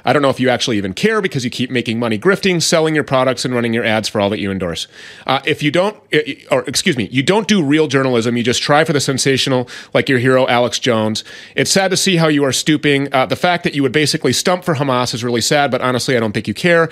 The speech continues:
As long as it gets people to comment on your channels, that's what you really care about. Like I've pleaded with you many times, uh, you don't want to be on the anti-Israel train, but it seems that you may actually be too far down the tracks. Sincerely,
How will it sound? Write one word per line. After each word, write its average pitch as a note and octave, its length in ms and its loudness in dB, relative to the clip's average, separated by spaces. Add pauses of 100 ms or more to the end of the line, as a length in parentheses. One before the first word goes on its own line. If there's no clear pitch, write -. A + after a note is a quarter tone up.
(300)
As C#3 80 0
long F3+ 180 2
as F3 60 0
it F3 100 -2
gets D3+ 140 -2
people E3+ 220 -2
to C#3 60 0
comment C#3 380 0
on B2 100 0
your A2+ 100 -2
channels, C#3+ 440 0
that's C#3 240 0
what D#3 80 -6
you B2+ 80 0
really A2+ 160 0
care C#3 240 0
about. C3 320 2 (320)
Like D#3 160 0
I've F3 140 -2
pleaded F#3 260 2
with E3+ 160 -2
you D#3+ 80 0
many D3+ 220 2
times, B2+ 520 0
uh, A#2+ 220 2 (760)
you D3 100 0
don't E3+ 160 2
want F3+ 120 0
to E3 80 0
be D3+ 200 0
on C#3 120 0
the C3 120 -2
anti-Israel C3 800 0
train, G#3+ 460 2
but D#3+ 100 0
it - 140 -4
seems E3 300 0
that F3 100 0
you E3 140 -2
may D3 160 0
actually C3 480 -2
be B2+ 180 -2
too D#3+ 260 -2
far D3+ 300 2
down B2 440 0
the A#2+ 60 0
tracks. D3+ 680 0
Sincerely, D3 1120 2